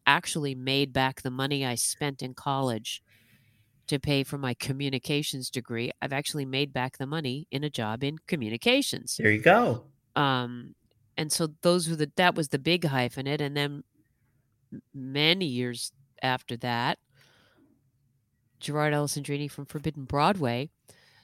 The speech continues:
Speaker 1: uh, ha-, had been closed for years now, and I had been, uh, not been with the company for a decade. You know, I had been with Musical the Musical.
Speaker 2: Mm-hmm.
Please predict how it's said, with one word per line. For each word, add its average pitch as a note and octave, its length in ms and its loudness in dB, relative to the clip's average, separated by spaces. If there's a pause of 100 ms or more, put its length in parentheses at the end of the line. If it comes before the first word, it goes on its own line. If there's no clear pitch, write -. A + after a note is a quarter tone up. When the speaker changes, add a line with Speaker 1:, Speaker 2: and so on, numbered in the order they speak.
(440)
Speaker 1:
uh, D3+ 140 8 (100)
ha-, D#3+ 340 -2
had F#3+ 240 2
been C#3+ 140 -2
closed D#3 340 0
for - 140 -8
years D3 400 2
now, A2 260 -2
and B2 80 -2
I B2+ 100 2
had C#3 180 -6
been, B2 380 -6
uh, - 100 -12 (480)
not C3 400 -2
been B2+ 160 -2
with B2 80 -10
the - 80 -4
company C3 400 -4
for A#2 160 -4
a G#2+ 60 -2
decade. A2+ 600 0
You A#2+ 80 -8
know, A2+ 80 -2
I A2 80 -4
had A2+ 140 -8
been A#2 160 -4
with A#2 160 -8
Musical B2 380 -4
the A#2 100 -8
Musical. B2 460 -4
Speaker 2:
Mm-hmm. - 800 -18